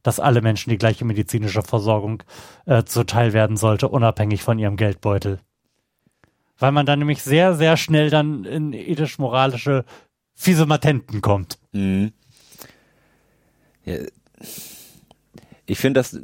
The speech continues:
Speaker 2: <clears throat> das ist ein schwieriges Thema. Ähm,
Speaker 1: Ich
Speaker 2: ich,
Speaker 1: denke,
Speaker 2: ich
Speaker 1: differenzieren muss man zwischen medizinischer Versorgung und im weitesten Sinne Kosmetik.
Speaker 2: Ja gut, dass man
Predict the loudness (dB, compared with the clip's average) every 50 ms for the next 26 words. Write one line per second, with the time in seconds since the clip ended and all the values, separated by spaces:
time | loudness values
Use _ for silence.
0 | -10 -2 -2 -2 0 4 4 4 4 2 -2 -8 _ _ _ -6 -6 -4 -4 -6
1 | -6 -8 -14 -16 _ -18 -14 -14 -14 -14 -14 -16 -16 -12 -10 -10 -10 _ -16 _
2 | _ -20 -20 -16 -14 -12 -10 -2 2 2 4 4 4 2 0 -2 -2 0 2 2
3 | 2 2 2 -2 -2 -4 -6 _ _ _ _ _ _ _ _ _ _ -20 _ _
4 | -6 -4 -2 -2 -2 -2 -4 -6 -8 -12 _ _ -18 -18 -18 -18 _ _ _ _
5 | _ _ -2 0 2 4 4 2 2 0 2 2 2 2 4 2 2 2 2 0
6 | 0 2 2 2 2 0 -2 0 2 0 0 0 -2 -4 -2 -2 -2 0 0 -2
7 | -2 -2 -2 -4 -6 -8 -10 -10 -12 -14 _ -6 0 2 2 2 0 -4 -6 -2
8 | 0 2 2 2 2 2 0 0 2 0 0 2 4 2 4 4 2 0 0 -2
9 | -6 -6 -6 -8 -16 _ -2 -2 0 0 2 2 2 2 0 -2 -6 -6 -8 -6
10 | -2 0 2 2 2 0 0 _ _ _ _ _ _ _ _ _ _ _ _ _
11 | _ _ _ _ 0 0 0 0 0 0 2 2 2 2 2 2 0 0 0 -4
12 | -16 _ _ _ _ _ _ _ _ _ _ _ _ _ _ _ _ _ -10 -8
13 | -6 -4 -4 -6 -6 -4 -4 -4 -4 -4 -6